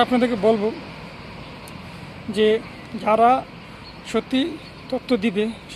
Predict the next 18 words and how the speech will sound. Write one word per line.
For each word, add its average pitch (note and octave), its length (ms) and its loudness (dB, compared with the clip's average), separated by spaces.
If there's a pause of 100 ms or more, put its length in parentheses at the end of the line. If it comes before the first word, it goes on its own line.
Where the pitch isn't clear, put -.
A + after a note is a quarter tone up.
সত্যি A#3+ 320 -4
ইনফরমেশন A3 480 0
দিবে, G#3 160 -4 (480)
তাদের G#3 300 0
ভিডিওগুলো A3+ 300 0 (100)
দেখেন। A3+ 260 4 (500)
আর F#3 120 -2
যারা G3 220 0
পাঁচ F#3+ 200 -2
লাখ A3+ 160 2
টাকা B3 200 4
নিয়ে A#3+ 140 6
আসবে A3 200 4
আপনাদের A#3+ 360 2
ইউটিউবে, A#3 280 0 (120)
তাদের G3+ 220 -2
পিছিয়ে G#3+ 260 -2
ভাগিয়ে F#3+ 240 2